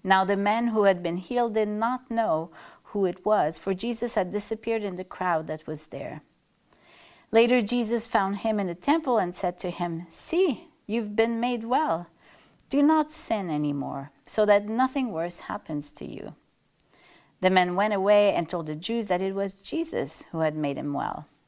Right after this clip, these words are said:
Therefore the Jews started persecuting Jesus because he was doing such things on the Sabbath. But Jesus answered them,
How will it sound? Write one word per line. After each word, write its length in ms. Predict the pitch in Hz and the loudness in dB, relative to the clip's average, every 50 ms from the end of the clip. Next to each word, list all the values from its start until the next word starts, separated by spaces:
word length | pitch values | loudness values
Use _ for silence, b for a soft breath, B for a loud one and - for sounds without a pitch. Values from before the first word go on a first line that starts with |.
| _ _ _ | _ _ _
Therefore 320 | - 202 196 - - 233 233 | 0 0 0 2 0 0 0
the 120 | 214 226 | 0 0
Jews 300 | 208 202 - 233 233 220 | -2 -2 -2 -2 -2 -2
started 420 | - - - 196 196 196 185 190 - | 0 2 2 4 4 2 -2 -6 -8
persecuting 800 | - 214 214 - - 190 - - - 190 185 175 160 151 151 | -8 -8 -8 -8 -8 -10 -10 -6 -2 -2 0 0 0 -2 -4
Jesus 560 | 151 156 160 160 156 156 165 165 156 - - B B B B B B B _ | -4 -6 -8 -8 -8 -6 -6 -6 -6 -6 -10 B B B B B B B _
because 560 | - 220 - 226 226 226 220 208 208 - - | -6 -2 2 4 4 4 2 0 -4 -8 -8
he 120 | - 220 208 | -4 -2 -2
was 280 | 202 196 190 185 185 | 0 0 -2 -2 -4
doing 260 | - 180 165 170 170 | -6 -6 -4 -4 -4
such 380 | 165 - - - 226 220 - - | -6 -6 -6 -4 -6 -6 -6 -10
things 420 | - - 202 190 190 190 185 - - - | -10 -8 -8 -6 -6 -6 -8 -10 -10 -8
on 140 | - 170 | -8 -8
the 100 | 160 151 | -8 -8
Sabbath. 560 | 151 - - 156 151 151 135 135 147 - - - _ _ _ _ _ _ _ _ _ _ _ _ _ - | -8 -6 -6 -6 -6 -6 -6 -8 -10 -12 -18 -20 _ _ _ _ _ _ _ _ _ _ _ _ _ -2
But 120 | 160 156 | -2 -2
Jesus 440 | 151 170 180 180 165 170 170 156 - | 0 2 0 0 0 -2 -4 -6 -4
answered 480 | - - 175 165 165 - 165 160 156 151 | -2 -2 -2 -2 -2 -2 -4 -4 -2 0
them, 340 | 156 160 156 156 160 170 | 0 0 0 -2 -4 -8